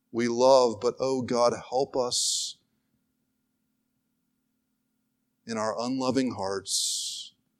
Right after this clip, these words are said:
to repent and to delight in the one who is love incarnate.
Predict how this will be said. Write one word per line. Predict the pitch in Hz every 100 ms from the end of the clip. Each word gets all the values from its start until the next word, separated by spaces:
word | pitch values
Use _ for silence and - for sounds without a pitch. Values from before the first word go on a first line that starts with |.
| _ _ _ -
to | 113
repent | 104 - - 156 151 - - - - - _ _ _ _ _ -
and | 117 110
to | 110
delight | 107 113 123 135 131 110 - - - - _ _ _ _ _ _ _ _ _ _ -
in | 110
the | 104
one | 107 127 139 139
who | 123 117 131 135
is | 131 110 98 98 95 - - -
love | 110 110 120 123
incarnate. | 120 - 101 90 80 - - -